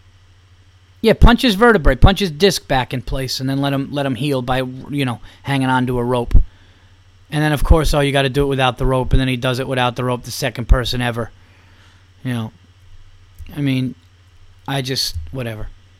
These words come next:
And, you know, Bane's face is messed up because he got the shit kicked out of him 'cause he saved the girl, and now he's still loyal to the girl, and the girl basically treats him like shit, and he's willing to, like, do all this shit. I,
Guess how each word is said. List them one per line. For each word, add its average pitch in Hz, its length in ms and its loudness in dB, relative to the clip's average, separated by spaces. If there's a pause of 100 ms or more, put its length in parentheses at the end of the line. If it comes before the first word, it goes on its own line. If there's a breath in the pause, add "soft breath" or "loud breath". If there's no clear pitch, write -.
(1600)
And, 135 340 -2
you 151 60 -4
know, 131 140 -2
Bane's 143 440 0
face 143 440 -4
is 123 120 -6
messed 139 320 -4
up 139 200 -4
because - 240 -4
he 131 80 -6
got 131 180 -6
the 131 80 -10
shit - 300 -8
kicked 139 240 -8
out 131 160 -2
of 131 80 -8
him 135 100 -6
'cause 127 140 -8
he 127 100 -8
saved 135 340 -6
the 131 60 -8
girl, 127 480 -2 (420 loud breath)
and 127 140 -4
now 131 160 2
he's 131 140 -2
still 139 200 -4
loyal 131 280 0
to 135 100 -10
the 127 100 -6
girl, 131 260 -2
and 123 100 -4
the 120 40 -6
girl 127 360 -4
basically 131 400 -4
treats 131 280 -10
him 127 120 -4
like 120 160 -6
shit, - 360 -8 (540 soft breath)
and 131 100 -6
he's 127 160 -4
willing 131 300 -2
to, 127 100 -6
like, 123 240 -4
do 135 160 -4
all 135 180 -2
this 127 140 -8
shit. - 320 -6
I, - 320 -8